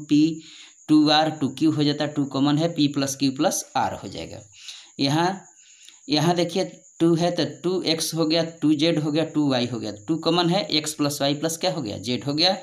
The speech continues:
बाकी दो लाइन को हम लोग ज्यों के त्यों लिख दिए हैं। अब दो तीनों में सेम है तो दो को हम लोग क्या करेंगे, कॉमन निकाल लेंगे। कॉमन निकालने के बाद में जो बचा हुआ हम लोग ज्यों के त्यों लिख लिए। अब देखिए, अब क्या क्रिया किए हम लोग कि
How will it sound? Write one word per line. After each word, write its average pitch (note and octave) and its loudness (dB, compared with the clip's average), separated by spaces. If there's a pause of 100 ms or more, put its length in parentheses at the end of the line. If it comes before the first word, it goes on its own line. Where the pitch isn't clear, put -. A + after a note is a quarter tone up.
(480)
बाकी D3+ 0
दो E3 4
लाइन D#3 4
को D3+ -2
हम D3 4
लोग D3+ 6
ज्यों C#3 2
के D#3+ -2 (240)
त्यों F3 4
लिख C3 4
दिए G2+ -6
हैं। - -12 (400)
अब D#3 4 (100)
दो A3+ 0 (120)
तीनों G3+ 2
में F#3+ 2
सेम C#3 0
है - -12 (360)
तो B2 -10
दो D3+ -4
को D3+ 0
हम D#3 2
लोग D#3+ 2
क्या F3 0
करेंगे, F3+ -2
कॉमन B2 2
निकाल G#2 -6
लेंगे। F2 -12 (680)
कॉमन E3+ 2
निकालने E3+ 2
के E3+ 0
बाद D#3+ 4
में G3 0
जो D#3 4
बचा C#3+ 2
हुआ D#3 4
हम C#3+ 2
लोग E3 0
ज्यों C#3+ 2
के D3 -2
त्यों C3+ -2 (300)
लिख G2 -8
लिए। D#2+ -10 (720)
अब C3 0
देखिए, D3+ 0 (1300)
अब E3+ 4
क्या F3+ 2
क्रिया F3 2
किए F3 0
हम E3+ 4
लोग F3+ 0
कि D3 -2